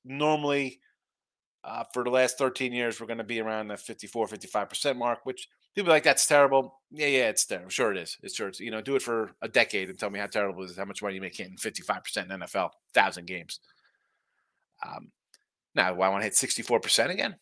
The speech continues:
That'd be awesome. I was locked in. We'll see how we, see how it goes. We could just take it, uh, you know, you never know until you start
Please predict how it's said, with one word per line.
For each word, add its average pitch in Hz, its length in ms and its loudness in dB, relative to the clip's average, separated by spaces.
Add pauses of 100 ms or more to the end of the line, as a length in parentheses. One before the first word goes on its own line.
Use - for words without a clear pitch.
That'd - 160 2
be 233 80 8
awesome. 262 360 12 (1300)
I - 80 -10
was 190 140 -4
locked 196 260 2
in. 131 240 6
We'll - 100 -10
see - 140 2
how 185 160 6
we, 156 100 -2 (100)
see - 140 0
how 240 120 6
it 196 40 -2
goes. 208 220 4
We 214 60 -10
could - 100 -12
just 214 180 -4
take - 160 -2
it, - 100 -4
uh, - 200 0 (1080)
you - 100 -10
know, - 100 -8
you 180 160 2
never 285 260 8
know 269 140 8
until 208 260 4
you 190 140 0
start 185 380 -4